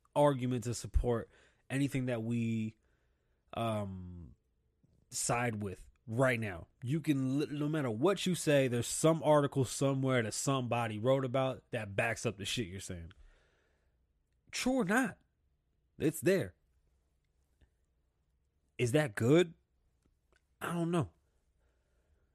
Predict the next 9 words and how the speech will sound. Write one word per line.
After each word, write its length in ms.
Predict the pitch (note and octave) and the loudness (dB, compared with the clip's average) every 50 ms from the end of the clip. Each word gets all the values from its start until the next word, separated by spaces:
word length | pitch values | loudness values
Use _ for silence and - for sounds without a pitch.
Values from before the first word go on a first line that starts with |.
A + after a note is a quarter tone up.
| _ _ _ - | _ _ _ -16
Listening 520 | - G2+ G#2 G#2 A#2 C#3 C3+ - D#3 D3+ C#3+ | -12 -10 -8 -4 -4 -4 -2 -2 -2 -2 -2
to 80 | C3 C#3+ | -2 -2
this 120 | C3+ A#2+ | -4 -4
book 300 | G2 F#2+ A#2 C#3 C#3+ - | -4 -2 -2 -2 -2 -2
and 120 | C3+ A2+ A2+ | -2 -2 -2
learning 260 | A#2+ B2 C3+ C3 B2 | 0 0 2 2 2
the 60 | A#2+ | 0
different, 460 | A2 B2+ B2+ - - B2+ B2 - - | 0 -2 -4 -4 -4 -4 -4 -4 -4
um, 600 | A2 A#2+ A#2 A2 G#2 G2+ G2+ G2 G2 F#2+ F2+ F2 | -4 -4 -4 -4 -4 -6 -8 -10 -10 -12 -14 -14